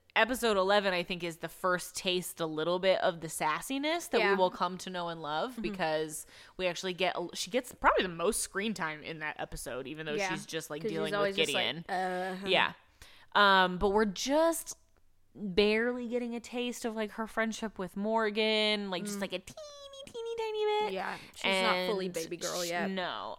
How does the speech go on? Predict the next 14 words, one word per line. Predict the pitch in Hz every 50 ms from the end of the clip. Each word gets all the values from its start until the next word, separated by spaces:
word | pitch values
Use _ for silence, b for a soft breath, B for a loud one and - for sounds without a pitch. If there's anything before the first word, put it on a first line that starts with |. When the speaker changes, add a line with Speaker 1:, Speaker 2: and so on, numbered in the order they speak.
| -
Speaker 1:
So, | 202 - - 240 220 214 208 202
like, | 185 196 196 185 185 - - -
that | 190 196 196 202
hasn't | 208 202 196 196 190 180
really | 190 190 180 180
blossomed | 175 175 170 175 - - 180 170 170 165
yet, | 175 165 165 165 - - - 165
but, | 175 160 123 151
like, | 165 156 156 151 - - - - - b b b b b b b b b b b b _
it's | 180 165 - -
a, | 160 151 -
it's | - - 160 - -
there | 151 160 156 151 156 151
enough. | 151 135 127 95 73 - - - - - -